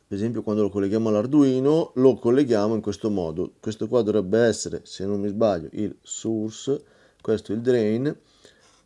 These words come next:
lo colleghiamo verso ground, quindi avremo qua una linea, la preparo perché poi ci lavoreremo intorno.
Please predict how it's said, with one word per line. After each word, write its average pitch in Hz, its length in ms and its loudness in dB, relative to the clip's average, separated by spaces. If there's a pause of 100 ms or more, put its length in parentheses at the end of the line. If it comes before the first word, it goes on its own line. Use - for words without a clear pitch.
lo 123 140 0
colleghiamo 123 580 2
verso 104 320 -2
ground, 92 480 -4 (480)
quindi 90 340 -10
avremo 90 400 -6
qua 98 280 -6
una 95 200 -6
linea, 98 480 -2 (280)
la - 120 2
preparo 117 400 2
perché 98 240 -4
poi 110 340 4 (180)
ci - 140 -4
lavoreremo 107 520 2
intorno. 85 580 -4